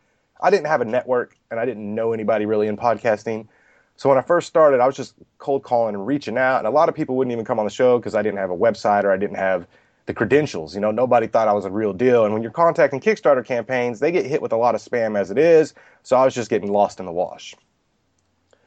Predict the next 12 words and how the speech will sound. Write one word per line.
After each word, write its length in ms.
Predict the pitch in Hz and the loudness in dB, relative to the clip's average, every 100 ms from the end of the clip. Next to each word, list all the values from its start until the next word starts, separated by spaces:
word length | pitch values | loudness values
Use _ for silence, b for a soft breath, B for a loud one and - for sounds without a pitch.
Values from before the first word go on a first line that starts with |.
| _ - | _ -2
But 80 | 120 | 0
when 100 | 123 | 0
I 60 | |
finally 320 | 120 165 185 | 2 2 4
got 120 | 175 151 | 2 2
my 120 | 156 | 2
first 280 | 156 156 135 | 2 0 0
interview 300 | 131 120 123 | -4 -6 -6
scheduled, 420 | - 107 104 101 | -2 -2 -2 -4
I 60 | |
was 140 | 85 82 | -4 -6
excited. 600 | - - 139 139 127 | -2 4 4 4 2